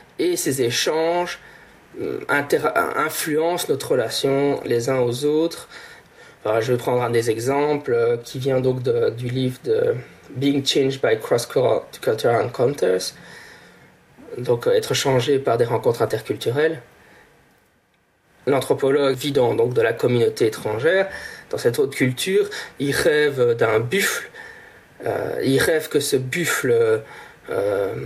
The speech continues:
quelqu'un essaye de, de lui couper la tête ou de l'égorger, mais il n'y arrive pas. Le matin, cet anthropologue raconte son rêve,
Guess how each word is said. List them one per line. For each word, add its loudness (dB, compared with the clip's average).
quelqu'un 2
essaye 2
de, 2
de 0
lui -2
couper -4
la 0
tête -2
ou -12
de -2
l'égorger, 0
mais 2
il -2
n'y 2
arrive -6
pas. -4
Le 0
matin, 0
cet -2
anthropologue 0
raconte 0
son 2
rêve, 0